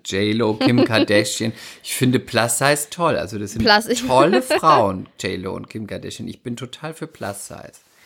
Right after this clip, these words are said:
Speaker 2: Mea culpa. <laughs> Apropos Plus-Size. Ich war ja bei Sandro Paris, leider unbezahlte, sehr leider unbezahlte Werbung.
Speaker 1: Ich liebe Sandro Paris.
Speaker 2: Oh, so schön, es hat auch ganz tolle Männersachen.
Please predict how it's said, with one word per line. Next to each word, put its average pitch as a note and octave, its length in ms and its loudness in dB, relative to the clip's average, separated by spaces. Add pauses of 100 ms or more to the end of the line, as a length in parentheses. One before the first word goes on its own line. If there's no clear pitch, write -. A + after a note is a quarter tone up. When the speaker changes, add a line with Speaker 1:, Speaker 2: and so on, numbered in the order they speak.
(200)
Speaker 2:
Mea C#4+ 280 2
culpa. C#4+ 600 0 (460)
<laughs> E4+ 500 -2
Apropos A3+ 480 0
Plus-Size. A#3 760 0 (520)
Ich G#3+ 160 -12
war A3+ 140 2
ja B3+ 80 2
bei G3+ 160 0
Sandro G#3+ 380 -6
Paris, G#3 440 -10
leider G#3+ 280 -2
unbezahlte, G3+ 540 -8
sehr A3 320 2
leider G3 340 4
unbezahlte F#3+ 560 -4
Werbung. F#3+ 280 -4
Speaker 1:
Ich D#4+ 80 -12
liebe G2+ 280 -4
Sandro F2+ 320 -10
Paris. - 400 -18 (580)
Speaker 2:
Oh, G#3+ 300 4
so G3 140 -6
schön, G#3 180 -4
es G3+ 100 -2
hat F#3+ 60 -4
auch - 160 -8
ganz A#3 320 2
tolle G#3+ 180 0
Männersachen. F#3+ 600 -4